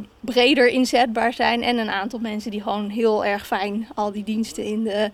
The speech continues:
in het asiel draaien, zodat we ook zichtbaar zijn voor, eh, voor iedereen. Dan, eh, ja.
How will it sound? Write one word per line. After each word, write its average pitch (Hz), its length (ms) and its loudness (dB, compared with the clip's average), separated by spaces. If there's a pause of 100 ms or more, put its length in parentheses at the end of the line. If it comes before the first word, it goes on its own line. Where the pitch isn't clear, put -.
(400)
in 220 180 -8
het 214 120 -6
asiel 226 420 -4
draaien, 214 440 -2
zodat 233 240 -2
we 220 120 0
ook 214 120 -4
zichtbaar 220 520 2
zijn 220 340 2
voor, 262 180 -4 (120)
eh, 233 60 -6 (120)
voor 208 220 -6
iedereen. 196 560 -6
Dan, 110 320 -8
eh, - 60 -6 (180)
ja. 214 180 -6